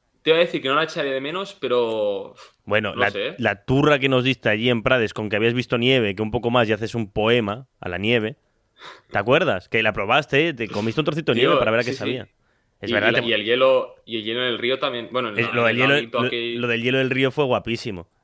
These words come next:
Speaker 2: ¿Hay, has, ¿hay algún lago helado por allí? Claro, sí, si hay algún lago tiene que estar helado.
Speaker 1: Eh, sí, pero no lo he probado. No he probado a meterme en
Speaker 2: No has,
Speaker 1: ninguno.
Speaker 2: no has proba-, no, no has probado en romperlo, que es lo que hicimos en el lago helado de Prades.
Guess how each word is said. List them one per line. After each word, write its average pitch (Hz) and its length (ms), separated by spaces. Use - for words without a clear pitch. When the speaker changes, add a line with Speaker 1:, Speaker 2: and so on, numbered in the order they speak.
Speaker 2:
¿Hay, 123 240
has, 139 240
¿hay 147 160
algún 185 240
lago 175 220
helado 170 240
por 117 100
allí? 110 160
Claro, 92 280
sí, 101 200
si 95 120
hay 90 40
algún 95 280
lago 104 220
tiene 120 160
que 107 60
estar 101 160
helado. 92 320
Speaker 1:
Eh, 120 520
sí, 202 320
pero 143 200
no 139 120
lo 185 80
he 180 40
probado. 156 460
No 127 120
he - 20
probado 151 280
a 131 40
meterme 123 280
en 117 60
Speaker 2:
No 117 80
has, 113 60
Speaker 1:
ninguno. 101 180
Speaker 2:
no 127 60
has 127 100
proba-, 131 220
no, 123 220
no 101 120
has 120 80
probado 147 300
en 160 80
romperlo, 101 560
que - 80
es 107 60
lo 117 80
que 113 80
hicimos 127 280
en 127 80
el 104 80
lago 113 180
helado 117 160
de 113 80
Prades. 92 420